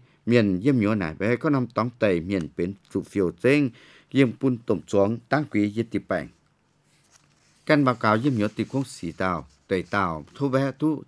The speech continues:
chính phủ Australia chun, diêm nhỏ kế tỷ quốc sĩ tàu siêu tây tàu quốc gia, hô hải pun năm tây châu Đại Dương, bìa, dưới năm tóng, bé, cún hỏi, cún bé buồng, dù mái lũng, pun nhiều kiểu lùng trạng, cún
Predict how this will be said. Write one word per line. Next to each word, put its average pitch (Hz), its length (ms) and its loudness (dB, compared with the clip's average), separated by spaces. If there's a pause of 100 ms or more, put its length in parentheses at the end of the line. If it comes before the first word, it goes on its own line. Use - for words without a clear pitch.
chính 101 180 -4
phủ 123 160 -4
Australia 117 600 -2 (380)
chun, 98 280 -2 (240)
diêm 113 160 -2
nhỏ 95 240 -2 (100)
kế 101 100 -2
tỷ 101 160 -8
quốc 113 260 -10
sĩ - 140 -18
tàu 82 220 -6
siêu 139 280 -4
tây 73 220 -8
tàu 85 160 -4
quốc 143 340 -4
gia, 104 300 -2 (300)
hô 120 280 0 (100)
hải 92 240 -4
pun 113 220 -4 (460)
năm 110 380 0 (100)
tây 80 420 -4
châu 107 140 -2
Đại 92 140 -2
Dương, 107 320 2 (480)
bìa, 87 240 -2 (460)
dưới 107 100 2
năm 110 180 -2
tóng, 95 360 -2 (320)
bé, 113 220 -2 (120)
cún 160 140 0
hỏi, 110 240 2
cún 147 320 -2
bé 135 220 0
buồng, 87 320 0 (120)
dù 85 280 -4
mái 123 180 -4
lũng, 98 280 0 (100)
pun 113 160 2
nhiều 110 140 0
kiểu 95 280 -2
lùng 98 220 -6
trạng, 78 320 -8 (100)
cún 104 220 -4